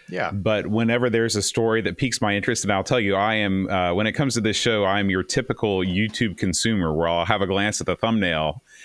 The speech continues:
Speaker 2: in a, if I'm
Speaker 1: <laughs>
Speaker 2: drawn in by that. <laughs>
Speaker 1: Yeah.
Speaker 2: I, I'll tell you, the, the, the stories that I enjoy the most are still the stories about, you know, um,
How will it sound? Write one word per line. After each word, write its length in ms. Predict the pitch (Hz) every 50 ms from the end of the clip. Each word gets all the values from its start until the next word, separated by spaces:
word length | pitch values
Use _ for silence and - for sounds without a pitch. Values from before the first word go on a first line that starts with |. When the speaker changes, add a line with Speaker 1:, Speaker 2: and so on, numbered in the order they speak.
| - - - _
Speaker 2:
in 160 | - 104 107
a, 20 | 101
if 320 | 98 87 76 104 98 -
I'm 200 | 110 101 104 101
Speaker 1:
<laughs> 20 | 101
Speaker 2:
drawn 400 | 113 110 104 104 110 110 107 110
in 160 | 110 107 98
by 180 | 101 98 95
that. 360 | 92 104 101 92 85 76 - - -
<laughs> 60 | - - - - - - -
Speaker 1:
Yeah. 220 | 190 160 - - - - 269 - - - - - - 120
Speaker 2:
I, 140 | 120 123 110 101
I'll 180 | 120 127 131
tell 160 | - 160 151 151
you, 60 | 143
the, 160 | 120 120 117 110
the, 160 | 107 117 110
the 140 | 95 104 -
stories 380 | - - 185 196 170 139 -
that 100 | - 110 107
I 120 | 104 104
enjoy 300 | 101 90 - 104 104 98
the 80 | 82 90
most 320 | 90 90 87 82 - - 87
are 60 | 82
still 320 | - - - - 117 113 101
the 100 | 104 92
stories 460 | - - 110 101 95 92 92 92 82
about, 460 | 90 85 73 87 85 82 82 82 78 - _
you 140 | 98 98 92
know, 200 | 90 87 82 78
um, 400 | 65 85 87 87 82 82 78 -